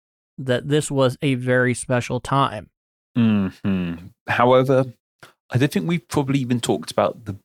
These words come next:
Speaker 2: biggest impact the Gupta Empire made to India and the Indian subcontinent.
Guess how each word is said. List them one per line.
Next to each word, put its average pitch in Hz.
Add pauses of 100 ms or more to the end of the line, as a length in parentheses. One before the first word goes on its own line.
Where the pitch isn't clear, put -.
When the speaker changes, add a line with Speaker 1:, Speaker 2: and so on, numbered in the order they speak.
Speaker 2:
biggest 101
impact 87
the -
Gupta -
Empire 80 (420)
made 90
to 87
India 82
and 82
the 85
Indian 82
subcontinent. 82